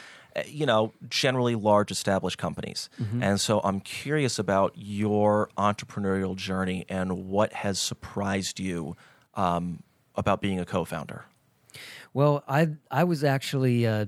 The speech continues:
Speaker 2: freelancer when I was eighteen and did design and development for years before, um, I was kind of lucky enough to have a mentor teach me about marketing and, and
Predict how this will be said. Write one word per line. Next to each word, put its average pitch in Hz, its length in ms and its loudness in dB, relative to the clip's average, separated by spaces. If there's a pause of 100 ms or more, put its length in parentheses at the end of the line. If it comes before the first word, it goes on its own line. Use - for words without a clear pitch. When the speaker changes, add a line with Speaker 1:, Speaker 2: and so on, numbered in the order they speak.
Speaker 2:
freelancer 117 960 0
when 107 100 -6
I 107 120 -2
was 104 220 -6
eighteen 107 500 -4
and 98 120 -6
did 98 160 -4
design 98 520 -4
and 92 180 -6
development 95 640 -4
for - 160 -8
years 95 440 -4
before, 95 600 -4 (140)
um, 90 480 -6 (320)
I 107 120 -4
was 98 240 -6
kind 110 380 -4 (380)
of 110 140 -12
lucky 110 260 -4
enough 101 200 -6
to 104 80 -6
have 101 140 -4
a 95 60 -6
mentor 98 420 -8
teach - 340 -10
me 95 300 -6 (100)
about 98 280 -4
marketing 92 580 -10
and, 85 200 -14 (200)
and 95 320 -6